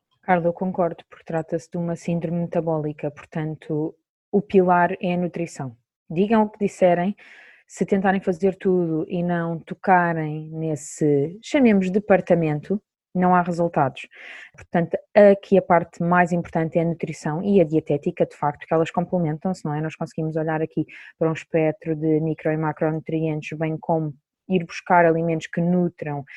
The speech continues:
eh, estes órgãos e estes meridianos que temos vindo aqui a falar. Temos também a,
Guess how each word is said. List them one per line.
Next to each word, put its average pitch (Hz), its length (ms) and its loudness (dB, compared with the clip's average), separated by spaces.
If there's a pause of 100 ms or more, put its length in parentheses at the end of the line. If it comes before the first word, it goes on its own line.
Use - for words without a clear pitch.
(240)
eh, 156 300 4
estes 165 300 0
órgãos 170 480 6
e 151 80 2
estes 156 240 0
meridianos 160 480 2
que - 80 -20
temos 156 220 -4
vindo 156 220 -2
aqui 147 160 -2
a 143 40 0
falar. 143 420 -2 (420)
Temos 208 260 4
também 185 340 4
a, 175 60 0